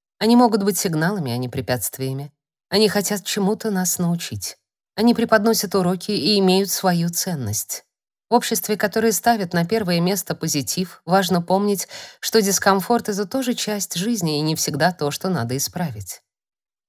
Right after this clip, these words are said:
Нет нужды избавляться от него, надо только изменить свое отношение к нему. Пока вы исследуете движение сквозь дискомфорт,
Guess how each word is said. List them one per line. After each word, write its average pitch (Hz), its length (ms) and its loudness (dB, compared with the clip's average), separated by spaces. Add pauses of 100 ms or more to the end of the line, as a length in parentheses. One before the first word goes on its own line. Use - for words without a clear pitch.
Нет 214 280 2
нужды 185 360 2
избавляться 170 640 0
от 113 140 -6
него, 131 340 -4 (160)
надо 180 260 2
только 185 380 -2
изменить 180 460 2
свое 175 300 2
отношение 175 680 -4
к - 100 -16
нему. 110 320 -6 (1400)
Пока 202 300 2
вы 214 180 0
исследуете 190 680 0
движение 170 480 -2
сквозь 170 280 -2
дискомфорт, 160 960 -2